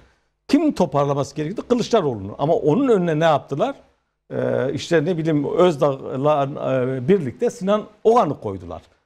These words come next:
Yani Sinan Oğan şu anda Suriye mülteci, e, de-, lere gösterilen tepkiyi en çok kendisinde toparlayan,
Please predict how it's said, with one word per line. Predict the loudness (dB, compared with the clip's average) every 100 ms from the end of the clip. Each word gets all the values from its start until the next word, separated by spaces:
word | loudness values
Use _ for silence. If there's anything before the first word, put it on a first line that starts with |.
| _ _
Yani | -6 -4
Sinan | 2 2 2 2
Oğan | 4 4 0 -6 _ _
şu | -4 2
anda | 2 2 -2 -4
Suriye | -4 -2 0 2 2
mülteci, | 2 0 0 -2 2 2 2 -4 -12 0
e, | 4 4 4 4 4 4 2 0 -2 -2 2
de-, | 4 4 2 2 2
lere | 2 2 0
gösterilen | 0 -2 0 0 0 2
tepkiyi | 2 0 -2 -6 -4 -4 -8 _ _
en | 2 2
çok | 2 -2 0
kendisinde | -2 -2 -4 -2 -2
toparlayan, | 0 0 0 0 0 -2